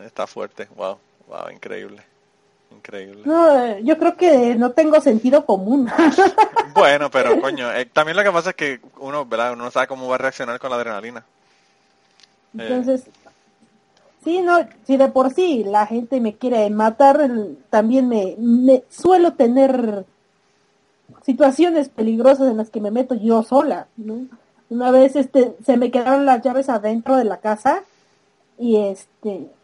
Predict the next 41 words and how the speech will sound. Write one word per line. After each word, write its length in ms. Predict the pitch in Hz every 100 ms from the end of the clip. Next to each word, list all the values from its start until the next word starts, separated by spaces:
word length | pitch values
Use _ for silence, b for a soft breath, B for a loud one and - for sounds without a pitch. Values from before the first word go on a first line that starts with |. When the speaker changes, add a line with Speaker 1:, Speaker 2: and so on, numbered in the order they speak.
| -
Speaker 2:
y 160 | 285
el, 440 | 269 247 247 240 233
la 140 | 240
casa, 320 | 277 269 302
era 220 | 277 254 294
la 140 | 311
casa 200 | 311 311
de 60 | 294
mamá. 500 | 233 196 247 254 - _ _ _ 196
Entonces 260 | 240 269
la 140 | 254 233
casa 200 | 240 254
de 40 |
mamá 280 | 247 233 233
tiene 200 | 254 240
tres 280 | 226 220 214
pisos, 500 | - 269 226 208 - _ _ _ _ _
dos 160 | 233 240
recámaras 580 | 285 285 277 269 269 285
y 40 |
hasta 180 | 254 -
arriba 380 | 226 240 262 247
hay 160 | 233 240
un 220 | 240 226
es-, 240 | 190 - _ _ _ _
hay 240 | 226 254 269
un 160 | 269
patio 400 | 262 277 277 233
grande. 420 | 214 247 233 160 - _ _ _ _
Entonces 360 | 220 220 240 269
dije, 200 | 277 277
¿ahora 300 | 254 269 277
qué 80 | 285
hago? 300 | 269 247 - 127 _
Mi 180 | 233 240
prisa 440 | 233 294 302 359 339
era 420 | 302 302 277 214 -
llegar 300 | 190 202 220
a 60 | 254
la 80 | 269
escuela, 480 | 226 - 247 202